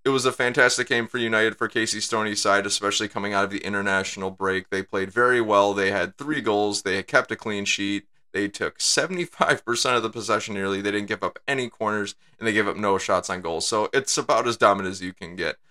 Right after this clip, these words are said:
But what did you think of the match? Feel free to jump down in the comments below and let me know what you thought. All right, so let's get into the next main topic. Let's get into our third and final main topic for the episode, which is going to be the F A W S L Player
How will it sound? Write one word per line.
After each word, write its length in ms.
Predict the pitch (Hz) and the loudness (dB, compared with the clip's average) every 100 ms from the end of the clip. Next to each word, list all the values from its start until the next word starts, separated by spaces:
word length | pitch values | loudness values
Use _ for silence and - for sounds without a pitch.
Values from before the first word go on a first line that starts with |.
| _ 135 | _ 0
But 120 | 131 | 4
what 140 | 170 | 4
did 160 | 170 147 | 4 -2
you 80 | 143 | -2
think 180 | 151 | 0
of 60 | 139 | 2
the 60 | 123 | 4
match? 240 | 117 117 | 2 2
Feel 160 | 139 127 | -2 -2
free 180 | 131 | -2
to 60 | 120 | -2
jump 180 | 120 107 | -2 0
down 120 | 104 | 0
in 40 | |
the 80 | 101 | 0
comments 320 | - 95 95 | 0 -2 -2
below 380 | - 95 90 87 _ _ _ - | -6 -2 0 -2 _ _ _ -4
and 100 | 95 | -4
let 120 | 87 | -4
me 80 | 92 | -2
know 300 | 87 87 - _ _ - | -2 -4 -8 _ _ -12
what 180 | 85 - | -8 -8
you 60 | |
thought. 300 | - 55 50 _ _ _ _ _ - | -6 -8 -8 _ _ _ _ _ 0
All 60 | |
right, 220 | 104 82 - _ - | 2 2 -4 _ -6
so 100 | 120 | -4
let's 140 | 117 | -2
get 200 | - 135 | 2 2
into 240 | 120 117 117 | 2 -4 -2
the 80 | |
next 320 | 110 98 - - _ | 0 0 -2 -12 _
main 260 | 95 85 71 | -6 -6 -4
topic. 320 | - - - | -4 -4 -6
Let's 120 | - | 0
get 80 | 147 | 0
into 140 | 156 | 6
our 100 | 143 | 6
third 260 | 151 175 170 | 6 6 6
and 60 | 151 | 8
final 220 | 175 160 | 10 10
main 160 | 147 151 | 8 4
topic 260 | 165 - | 2 0
for 120 | - 131 | -6 2
the 80 | |
episode, 340 | 131 - - 131 | 2 4 4 4
which 160 | 131 | 4
is 100 | 127 | 0
going 220 | 120 131 127 | 0 0 0
to 120 | - | -2
be 200 | 117 120 | -2 -2
the 220 | 110 113 - | 2 0 6
F 220 | 139 147 - | 4 4 2
A 100 | 139 | 4
W 220 | 131 131 | 6 6
S 140 | 131 - | 4 6
L 100 | 120 | 4
Player 520 | - - 120 127 | 4 2 4 6